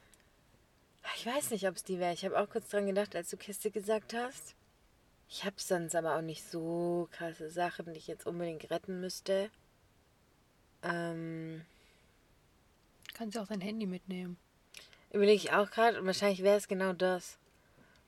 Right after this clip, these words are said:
Speaker 1: Weil mein Handy hat so viele Fotos, das ist wirklich nicht normal.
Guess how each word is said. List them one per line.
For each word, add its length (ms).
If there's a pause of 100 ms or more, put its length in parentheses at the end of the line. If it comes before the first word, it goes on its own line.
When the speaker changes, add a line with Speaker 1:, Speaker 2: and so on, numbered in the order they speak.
(160)
Speaker 1:
Weil 120
mein 140
Handy 460
hat 200
so 960
viele 320
Fotos, 800
das 180
ist 200
wirklich 340
nicht 480
normal. 560